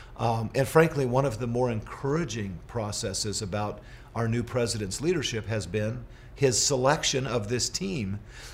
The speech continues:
And it kinda goes back to the Q and A about, uh, a pastor that might not have the softest personality. It's wise for that pastor to bring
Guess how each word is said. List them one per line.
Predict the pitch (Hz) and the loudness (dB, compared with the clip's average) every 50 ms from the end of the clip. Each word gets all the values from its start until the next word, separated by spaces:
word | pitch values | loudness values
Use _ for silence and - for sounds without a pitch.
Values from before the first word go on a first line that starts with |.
| - - | -12 -4
And | - 120 120 | -2 -2 2
it | 110 | 4
kinda | 147 147 143 | 6 6 6
goes | 131 135 123 - | 6 6 6 6
back | 139 131 127 123 - | 4 4 4 4 2
to | 139 | 0
the | 113 113 | 0 0
Q | 110 - - 156 143 135 | -2 -2 0 2 4 4
and | 131 127 | 4 4
A | 131 143 160 139 113 104 | 4 4 4 4 2 0
about, | 107 92 120 110 110 107 - - - - | 0 0 0 2 2 0 -2 -4 -6 -4
uh, | 110 110 104 104 - - - - | -4 -4 -4 -6 -10 -14 -12 -8
a | 110 110 | -8 -8
pastor | - - 123 131 139 131 - - 135 117 | -4 0 2 2 2 2 2 0 0 0
that | 107 104 82 | 0 0 0
might | 110 110 110 110 - - | 0 0 0 0 0 -2
not | 117 113 107 | -4 -4 -2
have | 95 110 110 110 110 107 104 - - - - - - - | -2 -2 -2 0 -2 -2 -4 -6 -12 -18 -18 -20 -10 -6
the | 101 | -4
softest | - - 131 120 120 110 - 120 110 - - | -2 0 2 2 2 0 -2 -4 -6 -4 0
personality. | - 120 104 - - 101 104 110 110 117 120 120 113 - - - - - - - | 0 0 0 0 -2 -2 -2 0 2 2 2 0 0 -2 -6 -12 -16 -16 -8 -6
It's | 107 104 - | -4 -4 -2
wise | 107 110 113 120 127 127 | -2 0 2 4 4 4
for | - 131 120 | 2 0 0
that | 120 107 - - | 0 0 0 0
pastor | 120 113 113 - - 113 | 0 0 0 -2 -2 -2
to | 107 101 | -2 -2
bring | 101 117 117 113 110 104 107 | 0 0 0 0 0 -2 -4